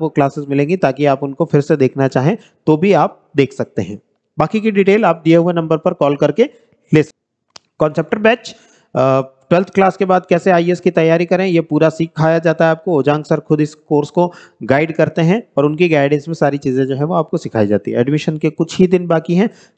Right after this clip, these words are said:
जल्दी से जल्दी इसे ज्वाइन करें। दिए हुए नंबर पर कॉल करके बाकी की डिटेल आप ले सकते हैं।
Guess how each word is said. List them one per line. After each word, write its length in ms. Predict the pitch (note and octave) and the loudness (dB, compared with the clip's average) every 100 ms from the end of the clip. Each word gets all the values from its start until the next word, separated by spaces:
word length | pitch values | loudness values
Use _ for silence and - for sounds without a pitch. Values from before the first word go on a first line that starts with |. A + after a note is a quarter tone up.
| - | -2
जल्दी 240 | D3 F3+ | 0 0
से 140 | F3+ F3+ | -2 0
जल्दी 240 | F3 E3+ | 0 0
इसे 180 | E3 E3 | -2 0
ज्वाइन 240 | D#3 D#3 | 0 0
करें। 260 | D#3+ D#3+ G#3+ - _ C3+ | -2 -2 -4 -10 _ 0
दिए 140 | D#3+ | 2
हुए 180 | F3+ F#3 | 2 0
नंबर 260 | F3 E3 E3 | -2 -2 0
पर 200 | G3 G#3 | 0 -2
कॉल 300 | F3 D3+ D#3 | 0 0 0
करके 280 | D#3 D#3 | -2 -2
बाकी 260 | F#3 C#3 D#3 | -4 -4 -2
की 120 | D#3 | -2
डिटेल 340 | C#3+ C3+ C#3+ D3+ | 0 2 2 2
आप 220 | G3+ - _ _ D3+ | -2 -8 _ _ 2
ले 140 | D#3 | 2
सकते 320 | - B2+ - | 2 -4 -6
हैं। 180 | G2+ G#2 | -10 -10